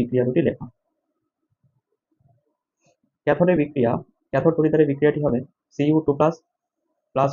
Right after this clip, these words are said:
টু ই, সিইউ টু প্লাসের সঙ্গে দুটো ইলেকট্রন যুক্ত হয়ে শুধু সিইউ উৎপন্ন হবে কপার ধাতু। অ্যানোডের বিক্রিয়াটি হবে সিইউ থেকে দুটো ইলেকট্রন অ্যানোড তড়িৎদ্বারে ছেড়ে দেওয়ার ফলে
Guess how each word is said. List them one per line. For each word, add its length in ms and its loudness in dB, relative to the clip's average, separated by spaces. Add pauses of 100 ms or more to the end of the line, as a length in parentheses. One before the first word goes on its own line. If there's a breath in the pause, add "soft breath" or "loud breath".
টু 60 0 (100)
ই, 20 2 (160)
সিইউ 300 0
টু 100 0
প্লাসের 240 0
সঙ্গে 180 -6
দুটো 180 0
ইলেকট্রন 300 -2
যুক্ত 200 -6
হয়ে 160 0
শুধু 220 -4
সিইউ 220 -2
উৎপন্ন 300 -8
হবে 200 -4
কপার 260 0
ধাতু। 160 -2 (440)
অ্যানোডের 340 0
বিক্রিয়াটি 360 0
হবে 120 0 (120)
সিইউ 300 0 (120)
থেকে 160 0 (100)
দুটো 220 0
ইলেকট্রন 320 -4 (420)
অ্যানোড 300 0
তড়িৎদ্বারে 380 2 (840)
ছেড়ে 180 4
দেওয়ার 220 4
ফলে 140 0